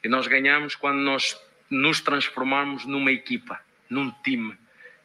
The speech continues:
Isso depois o resto é, é consequência do nosso trabalho, mas, ahm,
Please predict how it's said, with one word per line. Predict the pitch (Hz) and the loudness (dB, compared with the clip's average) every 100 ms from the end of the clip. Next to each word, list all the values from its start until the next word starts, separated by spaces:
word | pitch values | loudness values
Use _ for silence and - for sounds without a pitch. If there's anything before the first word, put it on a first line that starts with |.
| _ _ | _ _
Isso | 180 - | -4 -2
depois | - 185 | -2 -2
o | 156 | 2
resto | 165 165 - 156 | 2 2 2 2
é, | 147 135 120 120 110 | 4 4 2 0 0
é | 127 | 0
consequência | 165 170 - 143 160 147 143 | 0 -2 -2 2 2 2 -4
do | 135 | 0
nosso | 139 131 - | 0 -2 -6
trabalho, | - 123 113 113 | -4 0 0 0
mas, | 117 113 - - - - - - _ - - _ - | -2 -2 -2 -8 -14 -20 -20 -20 _ -20 -20 _ -6
ahm, | 113 113 110 110 107 110 107 110 110 107 110 | -2 2 2 2 0 -2 -6 -6 -8 -10 -12